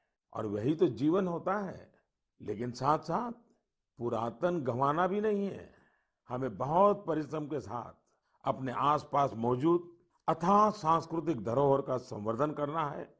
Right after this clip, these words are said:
नई पीढ़ी तक पहुंचाना है। यही काम आज असम के रहने वाले सिकारी टिस्सो बहुत ही लगन के साथ कर रहे हैं।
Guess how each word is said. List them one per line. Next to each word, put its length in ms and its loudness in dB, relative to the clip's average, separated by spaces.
नई 400 4
पीढ़ी 400 2
तक 240 -4
पहुंचाना 520 -8
है। 240 -16
यही 260 -4
काम 480 -6
आज 220 0
असम 340 -4
के 180 -2
रहने 300 -4
वाले 400 -10
सिकारी 640 0
टिस्सो 680 -6
बहुत 580 2
ही 80 -2
लगन 400 2
के 140 2
साथ 240 0
कर 220 -8
रहे 260 -12
हैं। 320 -20